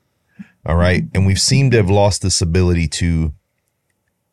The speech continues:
it's, it's like when your uncle tells you the fishing story for the seventh time.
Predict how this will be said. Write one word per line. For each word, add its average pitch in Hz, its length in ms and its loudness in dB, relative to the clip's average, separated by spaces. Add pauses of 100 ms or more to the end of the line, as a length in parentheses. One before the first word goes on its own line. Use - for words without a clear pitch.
(1500)
it's, - 180 -2
it's 127 240 0
like 135 280 2
when 147 120 0
your 123 140 0
uncle 120 280 -2
tells 107 280 0
you 104 80 -2
the 90 80 -2
fishing 92 360 -2
story 87 320 -2
for 85 180 -6
the 73 100 -4
seventh 73 480 -4
time. 67 520 -6